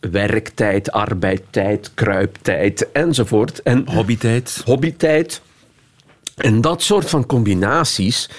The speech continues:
Speaker 1: eh, dat maakt dat, eh, die, die maken dat een woord wel makkelijk in de taal binnensluipt zonder dat iemand het merkt. En dat zijn meestal woorden die kans hebben om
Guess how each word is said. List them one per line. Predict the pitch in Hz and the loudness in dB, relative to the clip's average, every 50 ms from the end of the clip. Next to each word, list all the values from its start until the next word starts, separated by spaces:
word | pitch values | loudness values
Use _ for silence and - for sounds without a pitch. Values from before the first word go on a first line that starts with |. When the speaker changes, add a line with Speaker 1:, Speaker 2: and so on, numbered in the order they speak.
| - - - - - - - | -18 -18 -18 -18 -18 -10 -4
Speaker 1:
eh, | - 131 117 113 110 104 104 104 101 98 | 0 0 2 2 2 2 4 2 2 0
dat | 92 90 120 123 175 - | 0 0 -2 -2 0 2
maakt | 156 135 123 120 131 151 - - 117 | 2 2 2 2 0 -2 -4 -4 0
dat, | 110 110 101 - | 0 0 0 2
eh, | 120 104 98 | 0 0 2
die, | 98 117 98 | 2 0 2
die | 113 151 | 2 2
maken | 175 160 147 147 - 131 | 2 2 0 0 -2 -2
dat | 101 117 98 - | -2 -2 0 0
een | 98 92 | 0 0
woord | 87 98 107 107 - - | 2 2 2 2 0 0
wel | 110 117 117 110 104 101 98 - | 0 0 2 2 0 0 0 0
makkelijk | 101 101 104 131 185 - - 208 180 165 - | 2 2 2 2 2 0 0 0 0 0 0
in | - 151 123 | 0 0 2
de | 107 104 | 2 0
taal | - 135 123 110 | 0 0 0 0
binnensluipt | 92 85 - 160 208 196 - - 165 170 170 170 - | 0 2 2 2 2 2 0 0 0 0 0 -2 -2
zonder | - 190 208 165 | 0 2 2 2
dat | 147 131 - | 0 0 0
iemand | - 151 127 127 110 - | 0 0 0 0 0 -2
het | 104 - - - - - | -6 -6 -8 -18 -14 -10
merkt. | 101 95 98 95 101 117 120 - - - - - - - - _ - - - - - - _ | -6 -2 0 2 2 2 2 -2 -4 -8 -10 -12 -12 -12 -12 _ -20 -20 -20 -20 -20 -14 _
En | - 98 82 82 85 82 | -4 -2 -2 -2 -2 0
dat | 95 156 185 208 - | 0 0 0 0 -4
zijn | - - - - 156 139 139 135 131 117 110 | -4 -4 -2 0 2 2 2 2 0 0 2
meestal | 110 120 123 120 - - - - 107 107 104 101 | 2 2 2 0 -2 -6 -4 -2 -2 -2 0 0
woorden | 98 101 104 104 101 104 92 101 95 92 | 2 2 2 2 2 0 0 0 -2 0
die | 82 95 90 - - - _ _ _ | 0 -2 -2 -4 -6 -16 _ _ _
kans | - - 170 202 202 196 175 - - - | -4 0 0 2 2 0 0 -2 0 2
hebben | 147 147 139 131 135 131 120 - - _ _ - | 2 2 2 2 2 0 0 -2 -6 _ _ -2
om | 120 113 110 110 110 | 0 2 2 2 0